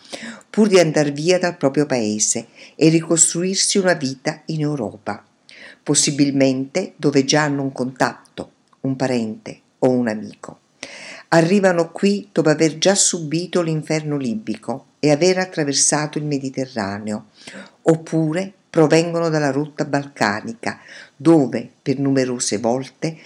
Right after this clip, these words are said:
sono stati respinti dall'Italia alla Slovenia, da qui alla Croazia e poi, infine, in Bosnia.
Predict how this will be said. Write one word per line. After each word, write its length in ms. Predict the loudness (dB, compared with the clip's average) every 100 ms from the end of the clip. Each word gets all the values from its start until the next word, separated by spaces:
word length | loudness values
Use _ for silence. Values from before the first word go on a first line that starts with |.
| -20
sono 240 | -6 0 2
stati 420 | 2 4 4 4
respinti 720 | 2 2 0 -2 -4 -4 -2
dall'Italia 640 | 0 0 0 0 2 0
alla 160 | -2 -4
Slovenia, 760 | -6 -6 -2 -2 -2 -4 -8 -10 _
da 220 | 0 0
qui 160 | 2 0
alla 180 | 0 -2
Croazia 680 | -6 -6 -6 -8 -6 -4 -6 -12 -16 -2
e 140 | 0
poi, 540 | 0 0 0 0 -8 -6
infine, 680 | -2 -2 -2 -6 -6 -6 -10 _
in 180 | -6 -6
Bosnia. 540 | -6 -8 -8 -10 -14